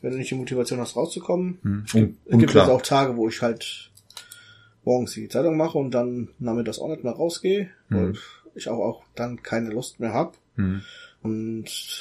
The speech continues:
Speaker 1: okay, ich kann's ja auch nicht immer in den, in den gleichen Wald gehen und dann musst du dir halt Gedanken drüber machen momentan. Wo kann der Kurze noch toben, ohne dass da
Speaker 2: Und,
Speaker 1: fünfzig
Speaker 2: und der Junge.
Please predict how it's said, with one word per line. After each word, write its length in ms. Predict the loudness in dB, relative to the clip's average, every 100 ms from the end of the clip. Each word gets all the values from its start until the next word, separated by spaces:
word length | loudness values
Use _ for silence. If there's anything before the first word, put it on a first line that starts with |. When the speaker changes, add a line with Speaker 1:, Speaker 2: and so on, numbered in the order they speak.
| -14 -16
Speaker 1:
okay, 260 | -12 0 2
ich 140 | 2
kann's 200 | 4 4
ja 80 | 4
auch 60 | 2
nicht 80 | 2
immer 140 | 2
in 40 |
den, 440 | 2 0 -2 -4 -6
in 160 | -6
den 120 | -4 2
gleichen 400 | 4 4 4 4
Wald 300 | 4 2 0
gehen 240 | 0 2
und 180 | 0 0
dann 440 | 0 -2 -4 -6 -8
musst 220 | -8 -6 -2
du 60 |
dir 100 | 0
halt 140 | 0 0
Gedanken 480 | -6 -6 -6 -6
drüber 200 | -4 -2
machen 220 | -2 -4 -4
momentan. 580 | -6 -6 -4 -4 -4 -10 _ -20 -20 -20 -20 -20 -20 -18 -18 -18 -20 2
Wo 580 | 12 12 12 12 12 12 2 -4 6
kann 200 | 8 10
der 160 | 8
Kurze 520 | 8 6 8 8 8 4
noch 320 | 2 2 -2 -12 -14 -16 -16 -10
toben, 500 | 0 8 8 8 2
ohne 300 | 2 4 2
dass 180 | 2 2
da 260 | 2 2
Speaker 2:
Und, 80 | 2
Speaker 1:
fünfzig 520 | 2 2 0 -4 0
Speaker 2:
und 100 | 6
der 80 | 6
Junge. 280 | 6 2